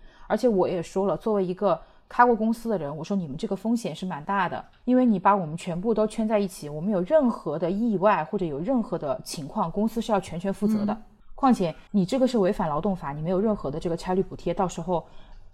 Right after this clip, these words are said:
Speaker 1: 人员纠纷你是很难去解释的。
Speaker 2: 对。
Speaker 1: 好。
Speaker 2: 嗯。
Speaker 1: 没过多久，还没过几分钟吧，我就挨骂了。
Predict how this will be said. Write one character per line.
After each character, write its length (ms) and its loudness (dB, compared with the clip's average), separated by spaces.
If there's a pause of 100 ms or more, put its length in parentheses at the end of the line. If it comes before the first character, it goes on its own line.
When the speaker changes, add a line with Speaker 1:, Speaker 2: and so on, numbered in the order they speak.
(120)
Speaker 1:
人 160 0
员 120 2
纠 160 4
纷 220 2
你 60 -2
是 120 -6
很 300 -4
难 260 -8
去 360 -2 (180)
解 220 -2
释 200 -2
的。 120 -6 (260)
Speaker 2:
对。 380 0 (420)
Speaker 1:
好。 400 6 (260)
Speaker 2:
嗯。 380 -2
Speaker 1:
没 160 4
过 160 2
多 180 0
久， 260 -2
还 180 -2
没 120 4
过 140 2
几 160 -12
分 200 0
钟 160 0
吧， 240 0 (300)
我 120 -2
就 180 4
挨 240 4
骂 260 8
了。 200 2